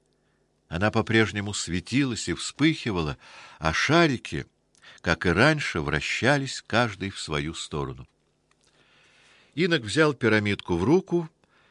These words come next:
и провёл пальцами по основанию, на котором покоились шарики. Но ни кнопки, ни рычажка,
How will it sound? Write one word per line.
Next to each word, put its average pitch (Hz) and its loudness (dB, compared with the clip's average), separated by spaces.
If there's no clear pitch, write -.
и 78 -4
провёл 92 4
пальцами 135 -2
по 117 -2
основанию, 92 -2
на 78 -4
котором 87 2
покоились 85 0
шарики. - -6
Но 127 2
ни 151 2
кнопки, 95 -4
ни 98 -4
рычажка, 90 -4